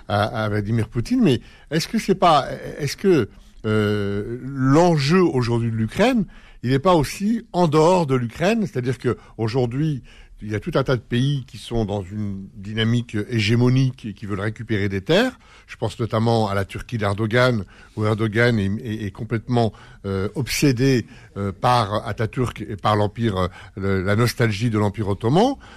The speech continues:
Euh, je pense notamment à la Chine qui veut re-, euh, retrouver Taïwan, qui veut le, euh, qui, qui, qui, qui veut aussi s'accaparer ça. Je pense aussi à, à d'autres pays.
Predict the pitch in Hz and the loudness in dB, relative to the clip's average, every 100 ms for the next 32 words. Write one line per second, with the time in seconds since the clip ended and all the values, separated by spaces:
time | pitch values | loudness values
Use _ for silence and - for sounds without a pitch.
0 | - 113 110 131 139 131 127 110 117 120 | -6 -4 -2 -2 0 0 0 0 4 4
1 | 117 110 - 151 139 117 104 107 110 113 | 4 2 0 0 -2 -2 -2 0 2 2
2 | 110 - - - 110 113 120 113 120 - | 0 -4 -8 0 2 2 2 2 2 2
3 | 117 117 117 113 110 113 120 123 104 104 | 2 4 4 2 0 4 4 2 -2 -6
4 | 110 107 104 - - - 107 101 101 - | -4 -2 -4 -8 -8 -2 -2 -2 -8 -8
5 | 104 110 - 104 104 101 - 113 107 104 | -16 -16 -10 -6 -2 -4 -6 -8 -6 -4
6 | 110 104 107 196 233 185 117 123 110 104 | 0 2 2 2 4 2 0 -4 -4 -6
7 | - 120 104 107 104 143 156 - 113 - | -4 0 2 2 2 2 2 0 -2 0
8 | 120 143 143 | 0 2 -2